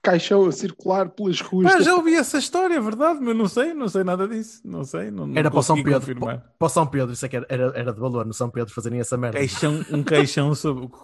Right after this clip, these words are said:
Speaker 2: do Rio Ave, pá, é, é mesmo dureza, isto aqui é, que é a malta à navalhada.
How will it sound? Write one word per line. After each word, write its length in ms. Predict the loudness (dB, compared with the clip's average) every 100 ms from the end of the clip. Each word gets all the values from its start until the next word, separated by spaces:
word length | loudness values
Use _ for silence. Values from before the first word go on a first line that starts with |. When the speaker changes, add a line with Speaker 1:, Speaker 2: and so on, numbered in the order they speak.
| -16 -14
Speaker 2:
do 240 | -8 -6
Rio 360 | -2 -4 -4 -6
Ave, 300 | -6 -8 -12 -14
pá, 200 | -12 -12 -12 -12 -12 -14 -16 -16 -12
é, 440 | -8 -4 -4 -4
é 40 | -4
mesmo 260 | -4 -4
dureza, 480 | -2 -2 -2 -6 -14 -16
isto 200 | -20 -20
aqui 280 | -18 -14 -12 -12
é, 40 |
que 220 | -16 -18
é 260 | -14 -14 -16 -16 -14 -14 _ _ _
a 100 | -8
malta 580 | -6 -4 -6 -6 -8 -10 -18 _ -12
à 180 | -8 -4
navalhada. 680 | -4 -2 -2 0 -4 -8